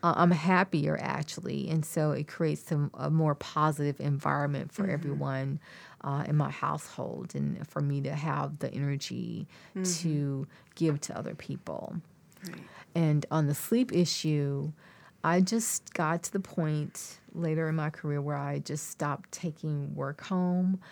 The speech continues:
Speaker 1: Uh, so I had to go through the process of realizing I couldn't, it was part of the burnout, I couldn't work all the time.
Speaker 2: Right.
Speaker 1: And I couldn't take all these, um, because I would take,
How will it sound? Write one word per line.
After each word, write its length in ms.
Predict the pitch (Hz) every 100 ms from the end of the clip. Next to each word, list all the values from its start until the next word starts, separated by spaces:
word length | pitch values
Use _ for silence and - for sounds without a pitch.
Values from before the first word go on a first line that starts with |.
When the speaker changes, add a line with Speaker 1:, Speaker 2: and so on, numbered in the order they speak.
| - - - -
Speaker 1:
Uh, 260 | 151 151 156
so 380 | - 175 156 -
I 60 |
had 220 | 156 180 160
to 180 | 147 143
go 180 | - 156
through 180 | 156 156
the 60 | 143
process 600 | - 139 147 - 139 -
of 220 | 151 135 135
realizing 680 | 139 69 67 - - 156 - - -
I 100 | 151
couldn't, 520 | - 180 160 143 - - - - - -
it 80 | 135
was 100 | -
part 240 | - 143
of 60 | 135
the 60 |
burnout, 380 | 139 143 135 113
I 40 |
couldn't 400 | - - 180 165 - - - 147
work 340 | 160 165 - - -
all 220 | 147 180
the 80 | -
time. 500 | - - - 50 - - - -
Speaker 2:
Right. 100 | 185 170
Speaker 1:
And 160 | 160
I 40 | 151
couldn't 400 | - 196 170 156
take 400 | - 160 143 - 156
all 160 | 151
these, 400 | 139 147 143 143
um, 440 | - 135 131 135 -
because 200 | 151 175
I 60 | 170
would 160 | 165 156
take, 240 | 180